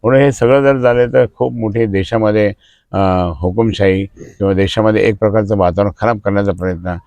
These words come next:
भाईचारा सगळा संपला, दंगली घडायला लागल्या, महिलांवर अत्याचार व्हायला लागले, हे सगळे त्या ठिकाणी खूप आहे. लोकांमध्ये, तरुणांमध्ये बेरोजगारीचे खुनाखुनी व्हायला लागले, हे सगळं त्या ठिकाणी थांबलं पाहिजे. म्हणून माननीय उद्धवजींच्या नेतृत्वाखाली महाराष्ट्रात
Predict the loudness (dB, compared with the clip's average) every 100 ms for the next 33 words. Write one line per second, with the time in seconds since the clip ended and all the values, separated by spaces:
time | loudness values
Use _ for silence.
0 | _ _ -4 0 2 2 0 0 0 0
1 | 0 -2 0 -2 -2 -10 _ _ 0 2
2 | 2 2 2 2 2 0 -2 -6 -8 _
3 | -4 0 2 4 2 0 -2 0 0 0
4 | -2 -2 -4 -8 -12 _ -8 -4 0 0
5 | 2 0 0 -2 -4 -4 -6 -2 -2 -2
6 | -8 _ -6 -4 -2 -2 0 0 -2 -2
7 | -2 0 0 0 0 2 2 2 2 2
8 | 0 -4 -6 -10 -20 _ 0 0 2 2
9 | 2 2 0 -4 -6 -12 -6 -2 -2 -2
10 | 0 0 -2 -4 -4 -4 -4 -6 -10 _
11 | _ _ _ -2 2 4 4 2 0 -4
12 | -6 -2 0 0 -6 -10 -8 -4 -2 0
13 | 2 2 2 2 2 2 2 0 0 -2
14 | 0 -2 0 0 -2 -2 -4